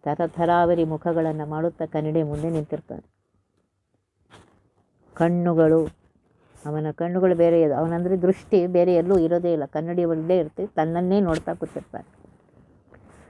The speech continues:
ತನ್ನ ಪ್ರತಿಬಿಂಬವನ್ನೇ ಕಾಂಬುವ,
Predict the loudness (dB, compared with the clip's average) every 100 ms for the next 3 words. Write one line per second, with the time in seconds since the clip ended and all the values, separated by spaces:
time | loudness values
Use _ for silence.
0 | -20 _ 0 2 4 6 4 4 2 4
1 | 2 2 0 4 4 4 2 2 2 0
2 | -2 -4 -2 0 0